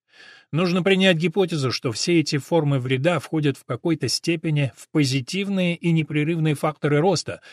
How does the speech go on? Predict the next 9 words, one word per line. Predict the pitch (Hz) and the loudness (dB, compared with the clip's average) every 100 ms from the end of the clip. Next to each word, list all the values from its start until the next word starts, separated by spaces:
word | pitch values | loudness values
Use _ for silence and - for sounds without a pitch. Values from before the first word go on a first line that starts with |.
| - - | -20 -12
обеспечивающие | 101 110 - 170 160 170 165 151 - | -6 -6 0 0 2 2 2 2 0
подъем | 147 - 123 117 165 139 | 0 0 0 2 2 2
производства | 120 113 104 143 196 - 180 175 _ _ | 0 -2 -2 -2 -2 0 0 0 _ _
и | 175 | -4
потребления. | - - 165 147 147 123 110 92 95 _ _ _ _ _ _ _ | -4 -4 -4 -2 -2 -2 -4 -8 -18 _ _ _ _ _ _ _
Мондевиль | 160 185 220 208 240 240 170 | 2 4 6 6 4 4 2
в | 120 | 2
восемнадцатом | 135 - 151 165 156 - 160 | 0 2 2 2 -2 -2 0
веке. | 160 214 170 92 | 0 0 -2 -6